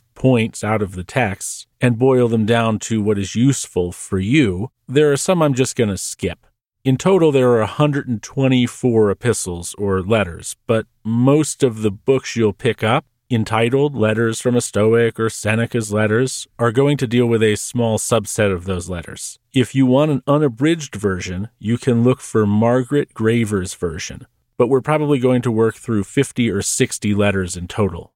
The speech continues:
Now, don't get bummed out. That's still a year's <laughs> worth of Seneca's work since we're only doing one a week, but there will be a cap on his letters.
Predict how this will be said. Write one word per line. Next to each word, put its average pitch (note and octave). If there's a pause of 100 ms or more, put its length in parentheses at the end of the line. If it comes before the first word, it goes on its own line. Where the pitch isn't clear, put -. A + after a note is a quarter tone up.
(260)
Now, B2+
don't C#3
get -
bummed A2
out. G#2+
That's G#2+
still A2+
a G2
year's A2
<laughs> -
worth G2+
of A2
Seneca's A2+
work G#2+
since G#2
we're A2
only G#2
doing G#2+
one G2
a F#2+
week, G2 (280)
but A#2+
there A#2
will A#2
be A2+
a G#2+
cap A#2 (100)
on G#2+
his F#2+
letters. -